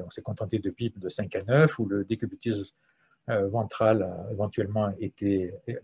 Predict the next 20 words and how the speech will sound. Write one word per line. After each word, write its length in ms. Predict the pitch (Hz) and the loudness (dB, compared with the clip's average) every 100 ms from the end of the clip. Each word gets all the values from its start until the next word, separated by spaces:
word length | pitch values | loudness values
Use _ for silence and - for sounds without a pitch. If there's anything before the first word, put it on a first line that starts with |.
| 110 _ _ | -12 _ _
était 240 | 110 - 107 | -14 -4 -4
appliqué 280 | - 117 - | -2 -2 -2
de 60 | |
façon 220 | - - 104 | 0 -2 -4
systématique, 640 | 98 - 90 82 175 - | -6 -10 -8 2 2 2
mais, 220 | 101 82 - | -6 -6 -4
mais 100 | 98 | -6
sans 260 | - 127 | 0 0
optimisation 560 | 110 - 107 101 95 117 | 0 -2 -2 0 0 -2
de 120 | 101 | -4
la 100 | 90 | -6
pip, 240 | - 175 147 | 2 2 2
eh 60 | |
bien, 180 | 90 135 | 0 0
la 80 | 104 | 0
mortalité 640 | 98 - 90 82 135 160 | -4 -8 -8 -2 2 2
était, 400 | 120 - 104 95 - | 2 -2 -4 -4 -6
était 280 | 98 143 | 2 2
plus 200 | 143 123 | 4 0
importante. 540 | 110 - - 90 90 | 0 -2 -6 -12 -12